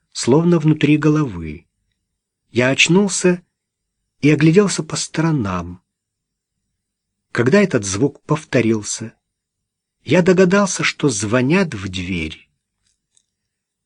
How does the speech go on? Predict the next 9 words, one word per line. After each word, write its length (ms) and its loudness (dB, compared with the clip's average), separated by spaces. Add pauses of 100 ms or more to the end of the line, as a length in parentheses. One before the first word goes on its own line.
(520)
Эхо 580 2 (380)
непривычно 1000 4
разносило 800 2
звук 640 0
по 120 -4
пустым 500 -4
комнатам. 920 -2 (800)
Я 200 2
решил 540 2